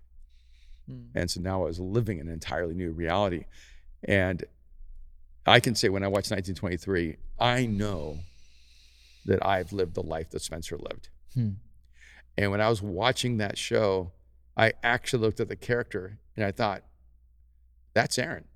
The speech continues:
Speaker 1: Oh, very kind.
Speaker 2: No, I just, I, I knew. I said, "That's Aaron. He just doesn't always know that's him."
Speaker 1: Hmm.
Speaker 2: And, and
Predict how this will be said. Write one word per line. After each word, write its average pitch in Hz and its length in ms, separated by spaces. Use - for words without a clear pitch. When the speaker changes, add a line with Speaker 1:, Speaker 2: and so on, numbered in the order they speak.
Speaker 1:
Oh, 101 220
very 107 140
kind. 95 340
Speaker 2:
No, 160 160
I 117 120
just, 85 180
I, 113 200
I 117 80
knew. 139 180
I 98 60
said, 90 180
"That's 135 280
Aaron. 139 360
He 120 160
just 131 220
doesn't 113 300
always 117 320
know 123 160
that's 110 240
him." - 140
Speaker 1:
Hmm. 95 180
Speaker 2:
And, 104 360
and 117 140